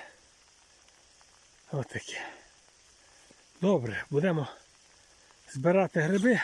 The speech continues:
а пізніше покажу. Так, привіт! Ще раз, сьогодні першого жовтня дві тисячі двадцять другого року.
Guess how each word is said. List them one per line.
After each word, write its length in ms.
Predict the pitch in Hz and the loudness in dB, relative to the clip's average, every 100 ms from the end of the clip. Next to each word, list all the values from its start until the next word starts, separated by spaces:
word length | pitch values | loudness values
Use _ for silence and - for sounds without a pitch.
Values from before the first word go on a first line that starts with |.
| - | -2
а 80 | 131 | -4
пізніше 440 | - 139 180 - | -2 0 2 0
покажу. 500 | 143 147 - 104 - - - - - - - - - - - - - - - _ _ _ _ _ - - _ _ _ _ _ _ _ _ _ _ _ _ _ _ _ _ _ _ - - _ _ _ _ _ _ _ | -2 -4 -2 -2 -4 -8 -18 -20 -20 -20 -20 -20 -20 -20 -20 -20 -20 -20 -20 _ _ _ _ _ -20 -20 _ _ _ _ _ _ _ _ _ _ _ _ _ _ _ _ _ _ -20 -20 _ _ _ _ _ _ _
Так, 300 | - 160 143 - | -12 -10 -10 -4
привіт! 720 | 156 180 214 208 - - - - - - _ - - - - | 2 4 6 4 2 -10 -12 -16 -20 -20 _ -20 -20 -20 -8
Ще 320 | - - 202 | -2 2 4
раз, 220 | 220 233 | 4 4
сьогодні 480 | 220 - 170 165 170 | 2 2 2 4 2
першого 540 | 147 175 160 - 208 196 | 2 0 0 2 2 4
жовтня 600 | 147 185 190 - 220 220 - - - | 6 4 4 4 4 4 -2 -16 -12
дві 140 | 143 143 | -4 0
тисячі 460 | 208 202 214 - | 0 0 0 0
двадцять 420 | 180 160 170 - 151 | 0 2 0 0 0
другого 280 | 185 175 | 2 4
року. 400 | 180 170 - 120 | 4 2 2 -4